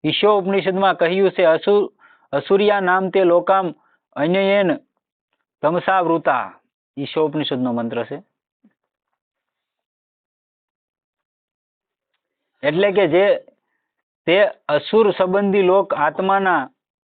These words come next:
અદર્શન રૂપી અજ્ઞાનથી ઢંકાયેલા છે, અને જે કોઈ પણ આત્માનું હનન કરનારા લોકો છે, એ મર્યા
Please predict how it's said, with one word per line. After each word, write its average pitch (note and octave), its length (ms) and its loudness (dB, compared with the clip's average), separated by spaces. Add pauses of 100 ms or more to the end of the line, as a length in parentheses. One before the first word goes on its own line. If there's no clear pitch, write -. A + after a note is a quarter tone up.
(760)
અદર્શન F#3 560 0
રૂપી F#3 340 2
અજ્ઞાનથી F3 580 0
ઢંકાયેલા C#3+ 680 0
છે, A2 220 -8 (360)
અને D#3 160 -2
જે C#3+ 220 0
કોઈ A3+ 240 -2
પણ G3+ 200 -2
આત્માનું F3 600 0
હનન F#3 260 0
કરનારા F3 440 0
લોકો D#3 380 0
છે, D#3 340 -4 (200)
એ D3+ 120 -2
મર્યા D#3 440 0